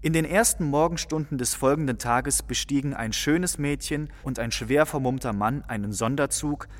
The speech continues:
der von der Eisenbahngesellschaft nach Vermissa geschickt worden war,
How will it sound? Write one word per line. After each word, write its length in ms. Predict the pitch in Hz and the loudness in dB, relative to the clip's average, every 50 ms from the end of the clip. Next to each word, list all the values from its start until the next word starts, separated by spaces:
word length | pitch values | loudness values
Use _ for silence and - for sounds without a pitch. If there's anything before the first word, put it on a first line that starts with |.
| - - - - - | -18 -16 -16 -10 -6
der 100 | 117 113 | -6 -4
von 160 | - 120 117 | -2 -2 0
der 160 | 113 110 - 98 | 0 0 -2 0
Eisenbahngesellschaft 1000 | 117 143 143 156 143 117 123 117 120 113 113 107 113 107 110 - 127 113 - - | 0 0 0 0 2 2 2 2 2 0 -2 0 0 0 0 0 -2 -4 -4 -2
nach 200 | 117 107 104 - | -2 -2 -2 -2
Vermissa 480 | - - 113 113 117 131 - - 117 | -4 -4 -2 0 2 0 2 2 0
geschickt 440 | 101 101 98 - - 117 98 - - | 0 0 -4 -4 -6 -6 -8 -8 -6
worden 320 | 101 98 95 90 98 92 92 | -4 -4 -4 -4 -6 -6 -4
war, 340 | 95 92 90 82 - - | -2 -2 -2 -4 -6 -12